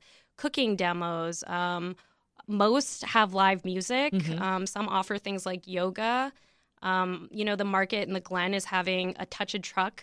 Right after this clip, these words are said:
Speaker 1: event for kids, um, where kids can, like,
Speaker 2: That's so
Speaker 1: play
Speaker 2: cool.
Speaker 1: on plows and garbage trucks, fire trucks. Um, so there's a lot of kids programming and activities at these markets, too.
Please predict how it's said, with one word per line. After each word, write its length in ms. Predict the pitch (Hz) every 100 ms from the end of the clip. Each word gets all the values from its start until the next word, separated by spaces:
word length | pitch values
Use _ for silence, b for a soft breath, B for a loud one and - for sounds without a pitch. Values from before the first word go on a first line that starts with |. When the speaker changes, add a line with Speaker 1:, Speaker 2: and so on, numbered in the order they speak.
| -
Speaker 1:
event 340 | 220 240 247
for 140 | - 220
kids, 680 | - 190 190 214 226 - -
um, 300 | 185 180 180
where 100 | 180
kids 300 | - 190 -
can, 160 | 185
like, 140 | 175 170
Speaker 2:
That's 80 | -
so 80 |
Speaker 1:
play 120 | 196 180
Speaker 2:
cool. 80 |
Speaker 1:
on 200 | 180 180
plows 840 | - - 262 285 277 277 269 262 196
and 300 | 170 175 175 b b -
garbage 420 | 226 233 233 -
trucks, 280 | 240 226 -
fire 320 | 190 196 208
trucks. 540 | 202 208 202 - - -
Um, 200 | 190 196
so 140 | 190
there's 200 | 233 247
a 40 | 233
lot 320 | 220 202 240
of 140 | 254
kids 400 | - 214 208 180
programming 640 | - 190 180 185 185 180 180
and 100 | 180
activities 480 | 180 - 170 - -
at 100 | -
these 220 | 214 190
markets, 340 | - - - -
too. 240 | - 240